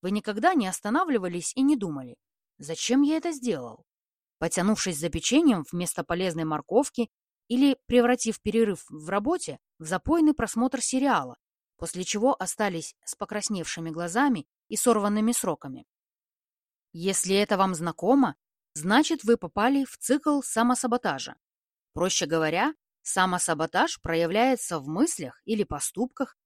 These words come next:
которые не служат вашим интересам и мешают сознательным намерениям. Вы никогда не думали: "Мне этого не сделать", и поэтому опускали руки, даже не пытаясь?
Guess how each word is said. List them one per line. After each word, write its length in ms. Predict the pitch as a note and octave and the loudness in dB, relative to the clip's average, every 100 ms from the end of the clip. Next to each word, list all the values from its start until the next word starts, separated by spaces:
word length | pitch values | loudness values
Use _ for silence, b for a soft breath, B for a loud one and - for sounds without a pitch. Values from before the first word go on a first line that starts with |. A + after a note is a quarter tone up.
| _ | _
которые 380 | - F#3+ D#4 D4 | -6 0 4 4
не 140 | B3+ B3+ | 4 2
служат 500 | - G3+ D4 C#4+ E3 | -2 -2 0 0 0
вашим 380 | G3 - E3+ | -2 -2 -8
интересам 640 | E3 - D3+ A3+ - E3 - _ _ - | -10 -10 -6 -6 -4 -8 -12 _ _ -2
и 80 | A#3+ | 0
мешают 500 | A3+ - A3+ C#4+ C#4 | 2 2 2 2 -2
сознательным 800 | F3+ D3+ E3 B3 C#4 B3 A#3 | -8 -6 -4 -2 -2 -2 0
намерениям. 720 | A3+ A3+ G#3+ D3+ C3 B2+ A#2 - _ _ _ _ _ _ _ - | 0 0 -2 -4 -8 -12 -16 -20 _ _ _ _ _ _ _ -6
Вы 120 | E3+ | -4
никогда 420 | F3 G#3 A3+ F#4 | -2 -2 0 2
не 120 | C4 | 0
думали: 480 | E3+ F3+ D#3 C3 - _ _ _ _ | 0 -2 -2 -4 -10 _ _ _ _
"Мне 300 | D3+ F3+ G3 | -8 -4 -2
этого 200 | G#3 A3 | -2 0
не 180 | A3 A#3+ | 2 2
сделать", 540 | A#3 B3+ A3+ B2+ - - _ _ _ - | 2 2 0 0 -12 -20 _ _ _ -12
и 100 | F3 | -6
поэтому 640 | G3 B3 D#4+ D4+ C#4 B3+ | 2 2 4 2 2 0
опускали 540 | B3 C4+ C4 A3 F#3 | -4 -2 -2 0 0
руки, 460 | F3 G#3+ D#4+ F#3+ D3+ _ | 0 0 -2 -4 -10 _
даже 260 | F#3+ G#3 | -2 2
не 100 | A#3+ | 4
пытаясь? 600 | B3+ D#4 B3+ D3 A#2 - | 2 0 -2 -4 -6 -16